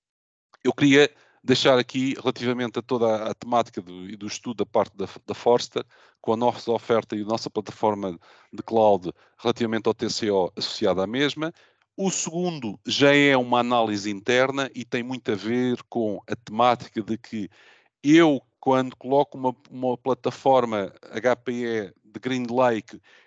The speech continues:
eu não vou criar overprovisioning e, portanto, não vou ter máquinas com ligadas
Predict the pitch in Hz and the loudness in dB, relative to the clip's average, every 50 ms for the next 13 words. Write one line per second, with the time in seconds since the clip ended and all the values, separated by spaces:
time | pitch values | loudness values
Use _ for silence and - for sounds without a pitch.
0 | _ - 127 135 143 143 143 135 143 143 143 143 135 120 110 123 156 175 - - | _ -8 -4 -4 -2 -4 -4 -4 -4 -4 -4 -4 -6 -10 -4 0 0 0 2 2
1 | - 143 135 135 127 123 117 117 131 135 123 120 131 123 - - 131 110 101 117 | 0 0 2 4 4 4 4 4 2 2 0 0 -2 -2 -2 -4 -12 -10 -8 -6
2 | 139 143 127 104 110 107 98 90 82 _ - 123 113 - - - - 135 123 113 | -6 -6 -6 -6 -8 -10 -10 -10 -12 _ -14 -14 -14 -14 -10 -6 -4 -4 -4 -4
3 | 110 120 131 131 131 131 127 117 - 139 151 143 131 _ - - 139 131 123 107 | -4 -4 -2 -2 -2 -4 -8 -6 -2 0 0 0 -2 _ -2 0 2 2 2 0
4 | 101 110 120 135 143 135 127 _ - 123 113 104 98 90 82 - - _ _ _ | -2 -2 0 2 2 2 0 _ -10 -10 -10 -8 -8 -10 -10 -14 -16 _ _ _
5 | _ _ _ _ _ _ - - 147 139 131 131 131 127 127 120 - 113 110 - | _ _ _ _ _ _ -4 -2 -2 -2 -2 -4 -6 -8 -8 -10 -12 -16 -14 -14
6 | - _ _ _ _ _ _ _ _ _ - - 123 123 120 107 113 131 131 131 | -14 _ _ _ _ _ _ _ _ _ -6 -2 -2 0 0 4 4 4 6 6
7 | 123 120 107 95 92 87 82 - - | 6 4 4 2 -2 -6 -8 -10 -14